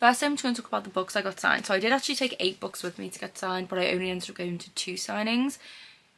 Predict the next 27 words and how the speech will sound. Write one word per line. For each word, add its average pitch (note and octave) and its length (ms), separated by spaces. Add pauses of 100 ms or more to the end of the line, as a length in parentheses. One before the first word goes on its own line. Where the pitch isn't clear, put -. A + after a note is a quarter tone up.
(120)
for - 180
a C4 40
multitude A3+ 420
of G3 100
reasons. F#3+ 580
One, G3 320
it A#3+ 80
was A#3 140
super G#3 260
busy. F3+ 560
Two, - 280
the A3 120
lines F3+ 380
were F#3 60
just F3+ 200
far F#3 180
too - 180
long. A#3+ 600 (340)
And C4 140
three, A#3 260
I G#3 160
was G3+ 100
just G#3+ 120
having G3 180
too F#3+ 140
much F3 160
fun E3+ 460